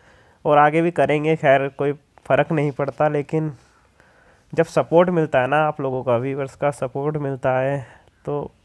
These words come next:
आप लोग ही हैं, बड़े बड़े YouTuber हैं। मैं तो खैर स्टार्टिंग है मेरी, तो मैं कोई इतना बड़ा YouTuber नहीं हूँ और कोई वो भी नहीं है। बस जितना कर सकता हूँ उतना कर रहा हूँ और थोड़ा बहुत भी आपका अगर support मिल जाता है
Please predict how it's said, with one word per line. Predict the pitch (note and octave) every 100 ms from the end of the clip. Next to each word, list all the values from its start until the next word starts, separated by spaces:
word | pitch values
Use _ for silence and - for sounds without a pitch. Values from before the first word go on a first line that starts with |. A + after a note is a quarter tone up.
| _ _ -
आप | D#3 D#3+
लोग | E3 E3 D#3+
ही | D#3+
हैं, | D#3+ D#3
बड़े | D3+ D3+
बड़े | D3+ D#3
YouTuber | D#3 D#3 D3+ D3+
हैं। | D3+
मैं | D3
तो | D3+
खैर | D#3 D3 D#3 _ _ _ _ _ _ _ _ _ _ _ -
स्टार्टिंग | - E3+ E3 E3+ D#3+
है | D3
मेरी, | D3 C#3+
तो | C#3+ C#3
मैं | C#3+ C#3
कोई | D3 C#3+
इतना | C#3 C#3 C#3
बड़ा | C#3 C#3
YouTuber | C3+ C3+ C3+ C3
नहीं | C3 C3+
हूँ | C#3
और | C3+
कोई | - C#3+ C#3+ C3+ - -
वो | D3 C#3+
भी | C#3+
नहीं | C#3+ C#3+
है। | C#3+
बस | D#3 D3 - - _ -
जितना | C#3 B2+ D3+
कर | C#3+ B2+
सकता | C#3 - D3
हूँ | D3
उतना | C#3+ C#3+ C#3
कर | C#3 C3+
रहा | C#3
हूँ | C#3+ - - _ - _ _ -
और | C3 B2+ B2+ - _ _ _ _ _ _ _ -
थोड़ा | D#3+ F3
बहुत | E3 D#3+ D#3+
भी |
आपका | D#3 D3+ D3+
अगर | D3
support | - C#3 C3 C#3
मिल | C#3 C#3
जाता | C3+ B2+ C3+
है | C#3